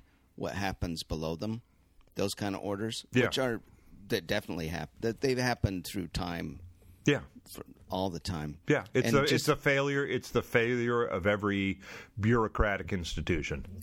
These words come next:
Speaker 1: Yeah,
Speaker 2: i-, i-,
Speaker 1: and
Speaker 2: is
Speaker 1: it, but it
Speaker 2: because of
Speaker 1: also
Speaker 2: that.
Speaker 1: shows the success of a bureaucratic institution in a way.
Speaker 2: Yeah.
Speaker 1: That's what I liked. It shows both. It shows both sides. It, so it had sympathy, and they're very human characters, but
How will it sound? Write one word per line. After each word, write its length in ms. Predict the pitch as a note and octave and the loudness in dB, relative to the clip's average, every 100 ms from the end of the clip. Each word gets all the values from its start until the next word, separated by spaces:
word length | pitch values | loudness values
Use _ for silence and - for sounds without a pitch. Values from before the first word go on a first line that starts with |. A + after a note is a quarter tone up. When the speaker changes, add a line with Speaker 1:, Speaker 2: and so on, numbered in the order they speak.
| - | 2
Speaker 1:
Yeah, 240 | - - - | 4 4 2
Speaker 2:
i-, 40 | |
i-, 80 | F#3 E3+ | 4 4
Speaker 1:
and 120 | F#3 | 4
Speaker 2:
is 120 | F2+ | 4
Speaker 1:
it, 60 | F#3+ | 2
but 60 | |
it 100 | F3+ | 4
Speaker 2:
because 80 | G3 | 6
of 140 | F3 | 4
Speaker 1:
also 60 | E3 | 4
Speaker 2:
that. 100 | D#3 | 2
Speaker 1:
shows 280 | - D#3+ D3 | 2 2 2
the 100 | D3+ | -2
success 680 | - C3+ - - D4+ C4 - | 0 -2 -2 0 0 0 0
of 160 | E2+ | 0
a 60 | F2+ | -2
bureaucratic 580 | F#2 E2+ - C2+ A#1+ D#2 | -2 -2 -2 -4 -4 -6
institution 600 | - D#2 - D#2 - D2 | -8 -8 -6 -8 -8 -10
in 120 | C2 | -8
a 80 | C2 | -8
way. 160 | G#1+ - - _ | -10 -16 -20 _
Speaker 2:
Yeah. 80 | C#3 | 4
Speaker 1:
That's 140 | C#3+ E3 | 4 2
what 80 | |
I 60 | D3 | 2
liked. 360 | C#3+ B2 - C3+ | 2 0 0 -2
It 100 | D3 | 0
shows 220 | G#3 F3+ | 0 2
both. 420 | G#3 F3 - - - - - - | 0 0 -4 -14 -20 -20 -20 -8
It 120 | D#3+ D#3+ | -4 0
shows 180 | F3+ | -2
both 200 | - E3+ | 0 -2
sides. 340 | - C#3+ D3+ A3+ | 0 0 0 0
It, 100 | - - - - - | -6 -14 -20 -18 -2
so 200 | - F3+ | 2 2
it 280 | C3+ D#3 C#3+ | 4 0 2
had 200 | C#3+ - | 0 0
sympathy, 840 | - F3 C#3+ C3+ D#3 D3+ D3+ B2+ | 0 2 0 0 0 0 0 -2
and 160 | G#2 G2+ | -2 0
they're 140 | G#2+ | 2
very 200 | A#2 A2+ | 2 0
human 380 | - B2+ B2 A#2+ | 0 0 2 0
characters, 540 | A#2+ A#2+ B2 B2+ A#2+ | 0 0 0 -4 -4
but 220 | - F2+ | -2 -2